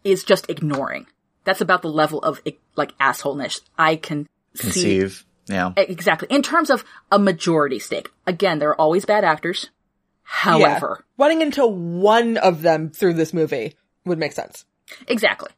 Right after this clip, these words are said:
Speaker 3: The fact
Speaker 1: One,
Speaker 3: that kept
Speaker 1: one.
Speaker 3: happening.
Speaker 1: Over.
Speaker 2: Over and over and over again.
Speaker 1: And so, frankly, at this point, if you're gonna do something like that,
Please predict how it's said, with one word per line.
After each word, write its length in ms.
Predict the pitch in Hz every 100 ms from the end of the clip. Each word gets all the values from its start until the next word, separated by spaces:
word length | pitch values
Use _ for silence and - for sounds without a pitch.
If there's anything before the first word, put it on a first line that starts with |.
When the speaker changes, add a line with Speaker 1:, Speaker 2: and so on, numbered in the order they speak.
| _ _ -
Speaker 3:
The 100 | 180
fact 120 | 277
Speaker 1:
One, 180 | 220 208
Speaker 3:
that 80 | 175
kept 460 | - 143 139 196 156
Speaker 1:
one. 180 | 117 127 - - _
Speaker 3:
happening. 760 | - - - 190 180 - - - _ _ -
Speaker 1:
Over. 320 | 226 226 190
Speaker 2:
Over 500 | 139 123 104 92 87 - - _
and 140 | 95 95
over 580 | 135 160 147 104 92 80 - _ _ -
and 220 | 147 -
over 420 | 147 143 127 113 92
again. 560 | - 95 90 82 82 - _
Speaker 1:
And 120 | 294 285
so, 100 | 320
frankly, 340 | - 403 339
at 80 | 247
this 160 | 349 -
point, 200 | 254 240
if 100 | 262
you're 80 | 294
gonna 380 | 214 254 302 453
do 120 | 208
something 280 | 175 165 160
like 160 | 151 -
that, 240 | 147 147